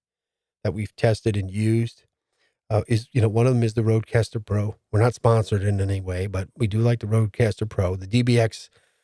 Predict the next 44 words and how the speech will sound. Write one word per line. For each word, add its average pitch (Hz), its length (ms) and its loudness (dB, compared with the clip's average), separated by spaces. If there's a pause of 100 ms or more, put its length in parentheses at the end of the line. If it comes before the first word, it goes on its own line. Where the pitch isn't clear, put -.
(300)
um, 101 440 2 (1120)
there's 113 220 2
a 107 40 0
two 151 220 0
eight 131 160 2
six - 320 -4
S, 117 280 0
but 117 180 0
if 101 100 -6
you're, 113 340 2 (600)
want 143 180 4
something 127 260 2
a 117 60 2
little 147 220 2
bit 135 160 -2
less 123 280 0
expensive 117 600 -2
and 104 100 2
you 107 100 2
want 117 200 2
it - 80 -2
to 107 80 -8
be 113 80 0
able 110 160 0
to 101 80 -2
handle, 110 320 2
let's 107 180 -2
say, 104 180 0
two 123 380 2
channels 117 640 -2
or 90 80 -10
two 120 260 0
microphones 113 640 -2
at 107 100 -20
the 92 80 -10
same 123 400 0
time, 92 580 -2 (800)
you 113 120 4
could 104 160 -2
use, 113 380 2
it, 107 140 -4
it's 131 200 -2
not 147 320 2
as, 127 540 0